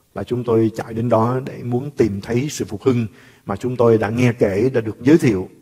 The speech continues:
khi tôi ở tại trại tị nạn ở xứ Indonesia. Nhưng mà cứ thất vọng,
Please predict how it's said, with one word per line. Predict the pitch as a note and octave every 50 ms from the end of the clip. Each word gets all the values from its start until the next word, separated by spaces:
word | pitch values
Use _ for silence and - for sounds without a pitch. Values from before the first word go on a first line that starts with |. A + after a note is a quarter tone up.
| _ _ _ _ _ _ _ _
khi | - - B2 A#2 A2 A2+ G#2+
tôi | - A2 A2 G#2+ G#2+ G#2+ G#2+ A#2 -
ở | - - D#2 F#2+ F#2+ -
tại | - G2+ G2+ G2+
trại | - - -
tị | - A2 G#2
nạn | G2+ F#3+ F#3+ E3+ - G#3 - - _ _ _ -
ở | - -
xứ | - - - A#2+ A2+ B2 C#3
Indonesia. | - B2 G#2+ G#2+ G#2+ G2+ G#2 G2 G2 - A#2 G#2 F#2+ - _ _ _ _ _ _ _ _ _ _ _ _ _ _ _ _ _ _
Nhưng | - C3
mà | C3 B2 A2+ A2 A2+ - - _ _ _ _ _
cứ | - D3+ F3+
thất | - F#3+ G3
vọng, | G3 A#2 -